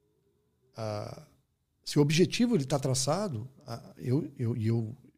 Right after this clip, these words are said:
vou exercitando o, o processo, eu vou aprendendo a ser disciplinado.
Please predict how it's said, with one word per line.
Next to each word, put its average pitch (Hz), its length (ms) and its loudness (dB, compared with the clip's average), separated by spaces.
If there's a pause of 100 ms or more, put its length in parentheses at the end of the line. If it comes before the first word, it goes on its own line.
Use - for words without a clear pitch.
(240)
vou 139 180 6
exercitando 131 800 2 (840)
o, 69 280 -10
o 101 40 -8
processo, 190 760 0
eu 180 160 8
vou 190 180 6
aprendendo 254 480 6
a - 40 4
ser 185 140 4
disciplinado. 131 600 -2